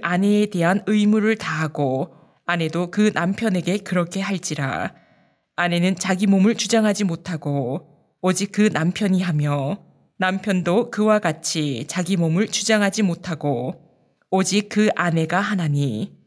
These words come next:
서로 분방하지 말라. 다만 기도할 틈을 얻기 위하여 합의상 얼마 동안은 하되 다시 합하라.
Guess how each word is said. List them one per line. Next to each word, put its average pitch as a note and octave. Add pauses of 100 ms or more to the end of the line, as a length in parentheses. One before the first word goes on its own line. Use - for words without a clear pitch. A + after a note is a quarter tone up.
(300)
서로 A#3+
분방하지 A3
말라. C#3+ (380)
다만 F#3
기도할 A3
틈을 B3
얻기 F3
위하여 D3+ (300)
합의상 F#3
얼마 F3
동안은 G3+
하되 D#3
다시 G3+
합하라. D3